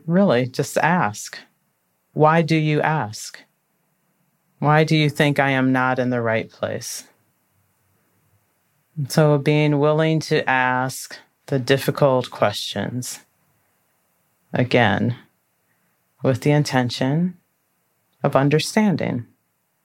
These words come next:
how we got here. Often, mostly, we're trying to point out how someone is wrong, where they fell off the tracks, where they're bad.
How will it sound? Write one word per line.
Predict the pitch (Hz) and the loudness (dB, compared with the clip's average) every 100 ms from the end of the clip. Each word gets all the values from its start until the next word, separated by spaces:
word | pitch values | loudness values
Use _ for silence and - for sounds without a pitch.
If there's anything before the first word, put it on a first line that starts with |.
| _ _ _ | _ _ _
how | - 151 151 | -6 0 2
we | 147 | 4
got | 143 120 | 4 2
here. | 117 120 - - - _ _ _ _ _ - | -2 -4 -4 -6 -10 _ _ _ _ _ 0
Often, | 170 175 202 196 170 | 2 4 2 2 2
mostly, | 135 160 - 147 147 143 139 | 2 0 -2 0 2 0 -2
we're | 139 | -4
trying | - 147 143 | -2 0 0
to | 143 147 | 0 -4
point | 127 143 131 | -2 -2 0
out | 127 110 | 0 0
how | 135 120 | -2 -4
someone | - 123 120 117 | -2 0 0 -2
is | 113 113 | -4 -4
wrong, | 107 107 104 110 - _ _ _ - _ _ _ _ _ _ _ _ | -2 -2 -4 -8 -14 _ _ _ -20 _ _ _ _ _ _ _ _
where | 120 117 | -2 2
they | 120 | 2
fell | 120 113 | 2 0
off | 113 113 | 0 0
the | 117 | -2
tracks, | - 107 107 107 - | 0 0 0 -2 -4
where | 110 107 | -2 0
they're | 110 | 0
bad. | 104 104 104 104 | 2 2 2 0